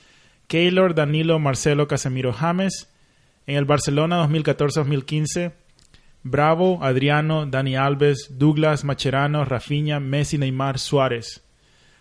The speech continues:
Campeones de la uefa Cup en los últimos cuatro años. Atlético Madrid en el dos mil diecisiete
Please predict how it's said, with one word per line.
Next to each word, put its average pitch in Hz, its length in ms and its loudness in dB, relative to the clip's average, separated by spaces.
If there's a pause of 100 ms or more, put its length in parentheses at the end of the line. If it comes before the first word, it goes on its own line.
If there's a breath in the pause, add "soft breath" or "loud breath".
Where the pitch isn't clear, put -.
Campeones 175 480 4
de 190 80 2
la 180 120 6
uefa 160 340 4
Cup 165 280 0
en 151 100 0
los 139 100 0
últimos 156 320 -2
cuatro 143 320 0
años. 120 420 -8
Atlético 147 460 -2
Madrid 151 280 2
en 160 60 0
el 156 60 -2
dos 143 100 0
mil 147 140 0
diecisiete 170 680 -2